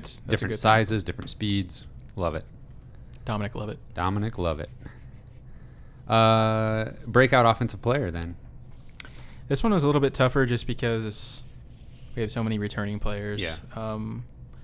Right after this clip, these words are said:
Speaker 1: <laughs> I literally almost just wanted to say Tyler Beatty just because I think he can take that big of a step forward from what he's done in the past. I'm losing
Speaker 2: That's
Speaker 1: word.
Speaker 2: fine.
Speaker 1: I've
Speaker 2: That's
Speaker 1: got too many
Speaker 2: legitimate.
Speaker 1: sheets here. Um,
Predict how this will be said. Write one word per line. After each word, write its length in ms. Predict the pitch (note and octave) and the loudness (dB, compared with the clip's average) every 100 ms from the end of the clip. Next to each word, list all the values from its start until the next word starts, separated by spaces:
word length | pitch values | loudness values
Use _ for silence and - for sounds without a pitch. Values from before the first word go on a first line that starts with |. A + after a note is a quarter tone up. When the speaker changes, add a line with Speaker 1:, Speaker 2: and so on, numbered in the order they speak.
| - | -14
Speaker 1:
<laughs> 540 | - - - - - D3 | -14 -14 -14 -8 -2 4
I 180 | B2 | 6
literally 400 | E3 B2 D3 D3 A2+ | 6 6 8 8 6
almost 280 | B2 B2 | 4 4
just 120 | B2 A#2 | 2 0
wanted 140 | A2 | 2
to 20 | A2 | 2
say 80 | A2+ | 0
Tyler 300 | G#2 G#2 G#2 | 0 2 2
Beatty 240 | G#2 G#2+ | 2 0
just 180 | A2 - | 0 -4
because 180 | A2 A2 | -4 -4
I 80 | |
think 140 | G#2 A2 | -4 -6
he 80 | G#2+ | -6
can 140 | G#3 | -4
take 360 | - G#2+ - - | -4 -4 -4 -4
that 180 | G#2 | -2
big 120 | A2+ A2+ | -2 -2
of 40 | |
a 60 | A2+ | -2
step 260 | - A2+ - | -2 -4 -2
forward 340 | G#2+ G#2+ A2+ | 0 2 2
from 120 | A2 | 0
what 120 | G#2+ | -2
he's 160 | A2+ G#2+ | -2 -4
done 220 | A2+ G#2+ | -4 -2
in 60 | G#2+ | -2
the 60 | |
past. 400 | G#2 G#2+ G#2+ - | -4 -6 -6 -8
I'm 160 | - A2 | -8 -8
losing 120 | A2 E2 | -4 -2
Speaker 2:
That's 160 | G#2 | -2
Speaker 1:
word. 60 | A2 | 0
Speaker 2:
fine. 260 | A#2+ C#3 D#3 | 2 2 0
Speaker 1:
I've 80 | A2+ | -2
Speaker 2:
That's 180 | F#2+ - | -2 2
Speaker 1:
got 0 | |
too 60 | |
many 100 | B2+ | 2
Speaker 2:
legitimate. 220 | F#2 G2+ A#2+ | 2 2 0
Speaker 1:
sheets 140 | - | -2
here. 260 | A#2 A2 - - - - - - - - | -2 -4 -4 -12 -14 -16 -16 -16 -10 0
Um, 680 | C3 B2+ B2+ B2+ B2+ - | 2 4 4 2 0 -4